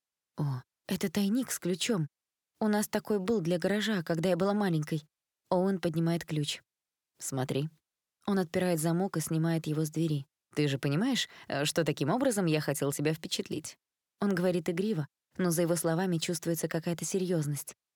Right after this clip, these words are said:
"Я впечатлена, что ты нашёл пластмассовый камень". Он улыбается и припадает плечом к тяжёлой металлической двери. Она медленно открывается и издаёт ужасный скрипучий звук. "Не могу дождаться, когда ты это увидишь.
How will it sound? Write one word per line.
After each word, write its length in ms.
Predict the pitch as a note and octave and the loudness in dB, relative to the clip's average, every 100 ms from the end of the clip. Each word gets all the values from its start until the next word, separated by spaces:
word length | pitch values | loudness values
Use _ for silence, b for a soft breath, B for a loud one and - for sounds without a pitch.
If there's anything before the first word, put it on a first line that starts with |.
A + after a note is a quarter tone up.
| _ - | _ -4
"Я 200 | G3+ F#3 | -2 -2
впечатлена, 600 | - - F3+ F#3 G#3 C4 | -2 -2 0 0 0 0
что 200 | - E3+ | -4 -6
ты 200 | - F3+ | -2 0
нашёл 400 | F3 F3+ F#3 F3 | 2 2 0 2
пластмассовый 600 | F3 F3 E3+ E3+ F3 E3+ | 0 2 0 2 0 2
камень". 380 | F#3+ D3+ D#3+ E3 _ _ _ - | 2 2 2 -2 _ _ _ -4
Он 160 | F3+ F3 | 0 2
улыбается 520 | F3 E3+ G3+ D#3+ D#3+ | 2 2 0 2 0
и 40 | |
припадает 540 | D3+ D#3 D#3 D#3 E3 - | 0 0 0 0 0 -2
плечом 360 | D3+ D3+ E3+ | -4 0 -2
к 60 | D#3 | 0
тяжёлой 360 | D#3+ D#3+ F3 | 0 0 0
металлической 640 | E3 E3 D#3+ D#3 D#3+ - D#3+ | 0 0 0 -2 -4 -4 -2
двери. 420 | D3 E3 D3+ B2+ _ _ _ _ _ - | 0 0 -2 -6 _ _ _ _ _ -4
Она 280 | F3 E3 | 0 2
медленно 480 | D#3+ D#3 D3+ D#3+ D#3 | 2 2 0 0 0
открывается 600 | D3+ - D#3+ F3+ F3+ - | 0 0 0 0 0 -2
и 60 | D3 | -2
издаёт 360 | D3 D#3 D#3 D3+ | 0 0 0 0
ужасный 480 | D3 G#3 A3 F#3 | -2 -2 -4 -6
скрипучий 580 | E3+ F3 E3 - D#3 D#3+ | -4 -4 -4 -4 -4 -2
звук. 400 | C#3 C3+ B2 - _ _ _ _ _ _ _ _ - | -2 -4 -6 -10 _ _ _ _ _ _ _ _ -2
"Не 160 | D#3+ | 2
могу 220 | D3+ C#3 | 2 0
дождаться, 520 | C3+ C3 C3 C#3 - - | 0 -2 -2 -2 -4 -4
когда 280 | B2 B2+ | -4 -4
ты 160 | B2 C#3+ | -2 -4
это 140 | - | -4
увидишь. 500 | C3+ C3+ D#3 D#3 - | -4 -4 -4 -6 -10